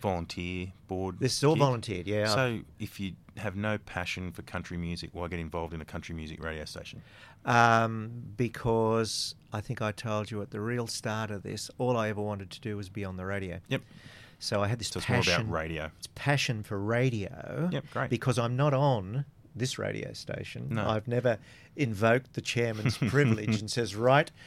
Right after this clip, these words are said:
Speaker 2: I'm gonna do a little gig." Um, I might in retirement.
Speaker 1: Yeah, yeah.
Speaker 2: Uh, but not at the moment. So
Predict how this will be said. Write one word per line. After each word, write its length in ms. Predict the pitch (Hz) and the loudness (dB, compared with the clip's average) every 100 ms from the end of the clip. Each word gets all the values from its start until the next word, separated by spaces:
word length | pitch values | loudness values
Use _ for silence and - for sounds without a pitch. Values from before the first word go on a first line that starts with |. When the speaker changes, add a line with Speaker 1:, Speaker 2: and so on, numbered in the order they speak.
| - - | -14 0
Speaker 2:
I'm 220 | 113 127 | 4 4
gonna 200 | 123 113 | 4 0
do 220 | 101 110 110 | 2 2 2
a 40 | |
little 280 | 107 104 101 | 0 -4 -4
gig." 500 | 95 139 107 113 - - - - - - | 2 2 2 -4 -10 -18 -20 -20 -18 -4
Um, 880 | 107 107 107 104 104 101 95 - - - - - - - - - - | 2 4 4 4 2 -4 -8 -10 -14 -20 -20 -20 -20 -20 -20 -8 0
I 140 | 113 | 2
might 420 | 120 147 170 104 | 6 6 6 2
in 180 | 104 95 | -2 -6
retirement. 560 | 101 - 147 143 107 117 104 98 | -6 -4 -2 0 0 2 2 2
Speaker 1:
Yeah, 220 | 104 98 - - - - | 0 -2 -6 -20 -12 -2
yeah. 60 | |
Speaker 2:
Uh, 240 | 110 107 113 | 2 2 2
but 280 | 113 123 - | 2 2 2
not 200 | 131 147 | 6 6
at 140 | 147 - | 6 2
the 60 | |
moment. 500 | 113 107 101 - - - - - | 0 0 -2 -4 -10 -14 -20 -18
So 800 | - - 131 123 123 123 117 131 | -4 4 8 8 8 6 4 0